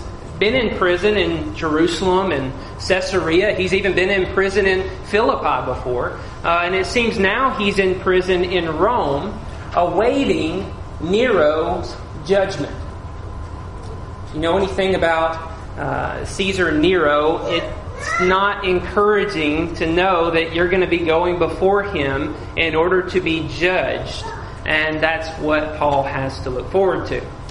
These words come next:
Uh, his situation there in Rome, we're told in Acts twenty-eight,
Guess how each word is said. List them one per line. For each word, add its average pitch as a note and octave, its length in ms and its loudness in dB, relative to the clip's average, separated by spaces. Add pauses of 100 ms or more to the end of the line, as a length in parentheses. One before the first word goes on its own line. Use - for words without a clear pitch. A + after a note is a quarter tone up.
(420)
Uh, D#3+ 480 0
his G#3 240 0
situation A#3 840 2
there F3+ 400 2
in F3 320 -2
Rome, E3+ 320 2
we're E3+ 120 2
told F#3 300 2
in E3+ 100 2
Acts F3 280 -2
twenty-eight, F3+ 640 0